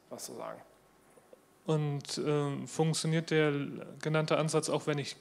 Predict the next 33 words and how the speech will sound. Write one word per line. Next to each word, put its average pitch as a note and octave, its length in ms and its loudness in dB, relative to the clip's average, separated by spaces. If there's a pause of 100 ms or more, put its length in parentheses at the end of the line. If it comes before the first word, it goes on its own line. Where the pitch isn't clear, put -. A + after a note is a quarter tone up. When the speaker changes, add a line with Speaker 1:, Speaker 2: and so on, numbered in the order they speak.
Speaker 2:
gar C3 180 0
nicht D#3 160 -2
den F3+ 80 0
Programmcode E3+ 600 0
habe, F3+ 140 2
sondern C#3 300 2
nur E3 140 6
die F#3+ 140 2
Systeme E3+ 560 2
als C#3+ 180 -2
Blackboxes E3 640 2
vor E3+ 220 2
mir E3+ 160 0
habe E3+ 200 -2
und D3 60 -2
nur D#3 100 0
die D3+ 140 0
A C3 100 0
P C#3 140 -6 (160)
Is? - 240 -6 (400)
Speaker 1:
Also C#3+ 260 6 (260)
Test-Impact-Analyse F3 680 8
grundsätzlich E3 460 6
schon, A3+ 260 2 (220)
weil D#3 140 8
ich D#3+ 100 2
kann E3+ 160 6
ja F3 120 10
auch E3+ 180 8
die, D#3+ 320 4 (320)
die E3 80 4
Binaries E3+ 520 8
analysieren E3 580 8